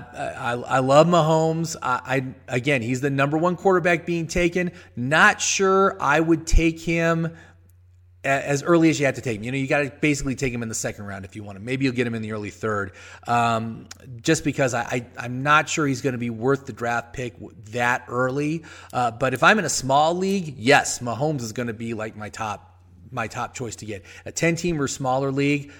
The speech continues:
uh, positional dominance strategy, Patrick Mahomes is the quarterback you want this year, for sure. But, I mean, come on. You got Tyreek Hill. You got Travis Kelce. These guys are awesome. You got Clyde Edwards-Helaire in the backfield now.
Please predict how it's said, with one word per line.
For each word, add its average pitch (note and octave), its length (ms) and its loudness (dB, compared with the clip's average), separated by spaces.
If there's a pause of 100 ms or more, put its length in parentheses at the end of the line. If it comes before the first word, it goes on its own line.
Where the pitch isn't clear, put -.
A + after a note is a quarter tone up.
(120)
uh, A#2+ 200 -2
positional C3+ 440 -4
dominance C3+ 460 0
strategy, C#3+ 560 0
Patrick C#3+ 420 -8
Mahomes B2+ 340 -4
is A#2 120 -6
the A#2+ 80 -8
quarterback A#2 560 -6
you A#2+ 80 -4
want G#2+ 480 -6 (100)
this A2 240 -8
year, G#2 300 -12 (260)
for F3 140 -4
sure. A#2 440 -2 (220)
But, C#3+ 240 2
I C#3+ 80 0
mean, C#3+ 160 -4
come E3+ 160 -2
on. B2 220 0
You B2+ 80 -8
got B2 160 -4
Tyreek D3 440 0
Hill. A#2+ 360 -4 (160)
You - 20 -10
got B2+ 140 -4
Travis C#3 480 -2
Kelce. B2 540 0 (180)
These A#2 160 -10
guys B2 320 0
are A#2 120 -6 (120)
awesome. A#2 480 -2 (320)
You - 60 -10
got B2 180 -2
Clyde D#3 420 2
Edwards-Helaire C#3+ 1080 0
in C3 100 -8
the A#2 80 -4
backfield C#3 640 -2
now. E3 380 0